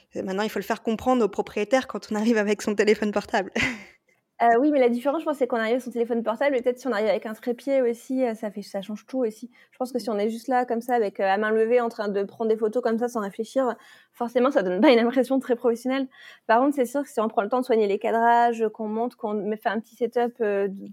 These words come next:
Speaker 2: pour, heu, mettre en valeur le, l'environnement et tout, heu, je pense que ça fait complètement l'affaire et je pense que le ressenti est un petit peu différent, peut-être. Mmh.
Speaker 1: D'accord,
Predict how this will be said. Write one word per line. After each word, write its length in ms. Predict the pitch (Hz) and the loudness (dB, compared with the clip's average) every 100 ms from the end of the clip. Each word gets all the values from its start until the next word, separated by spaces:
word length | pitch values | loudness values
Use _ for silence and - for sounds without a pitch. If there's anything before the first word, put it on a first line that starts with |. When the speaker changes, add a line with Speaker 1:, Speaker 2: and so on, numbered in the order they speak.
| _ | _
Speaker 2:
pour, 200 | 226 220 | -8 -2
heu, 60 | 208 | -2
mettre 280 | 208 220 | -2 -6
en 100 | 226 | -6
valeur 280 | 220 220 226 | -2 0 0
le, 240 | 208 170 190 | -2 -2 -2
l'environnement 480 | 214 220 208 220 | -4 -2 -2 -2
et 100 | 220 | -4
tout, 260 | 214 - 285 | -8 -4 -2
heu, 80 | - - _ _ _ | -2 -8 _ _ _
je 100 | - | -8
pense 200 | 277 285 | -6 -2
que 340 | 262 214 196 | -2 0 -2
ça 180 | 190 196 | -2 -6
fait 160 | 196 190 | -6 -8
complètement 340 | 208 196 220 | -8 -8 -6
l'affaire 240 | 202 247 254 | -6 -6 -6
et 160 | 202 - _ _ | -8 -10 _ _
je 100 | 202 | -16
pense 180 | 208 233 | -8 -6
que 80 | 240 | -4
le 80 | 202 | -4
ressenti 400 | 214 208 208 262 | -4 -8 -4 -4
est 120 | 247 | -4
un 60 | 202 | -8
petit 120 | - | -10
peu 140 | - 202 | -8 -8
différent, 360 | - 202 202 | -6 -6 -6
peut-être. 400 | 240 202 - _ _ _ _ _ - - _ - 226 | -8 -12 -14 _ _ _ _ _ -20 -20 _ -6 -4
Mmh. 100 | 220 | -4
Speaker 1:
D'accord, 160 | 180 | -8